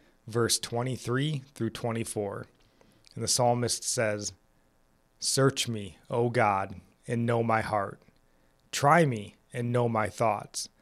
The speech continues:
and see if there be any grievous way in me, and lead me in the way everlasting."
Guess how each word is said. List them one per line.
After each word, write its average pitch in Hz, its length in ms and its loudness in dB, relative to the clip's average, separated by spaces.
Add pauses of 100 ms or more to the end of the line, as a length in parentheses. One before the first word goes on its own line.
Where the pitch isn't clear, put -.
(380)
and 123 160 -2
see 147 240 4
if 143 100 0
there 135 160 4
be 117 220 0
any 131 200 -2
grievous 131 680 0
way 139 240 4
in 117 180 0
me, 98 260 -10 (500)
and 117 240 -2
lead 135 240 2
me 101 340 -8 (240)
in 117 160 -4
the 113 80 0
way 113 360 0
everlasting." 120 1000 -2